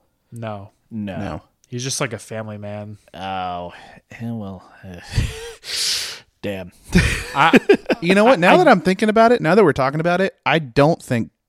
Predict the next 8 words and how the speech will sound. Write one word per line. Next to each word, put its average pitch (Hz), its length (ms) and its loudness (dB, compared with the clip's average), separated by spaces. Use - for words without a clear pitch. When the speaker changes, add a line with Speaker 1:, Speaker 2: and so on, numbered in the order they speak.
Speaker 3:
Duncan 113 280 -2
is 101 120 -6
justified 98 600 -4
because 107 260 -4
Duncan 165 400 0
is 135 140 -2
the 120 120 -2
recruiter. 95 600 -4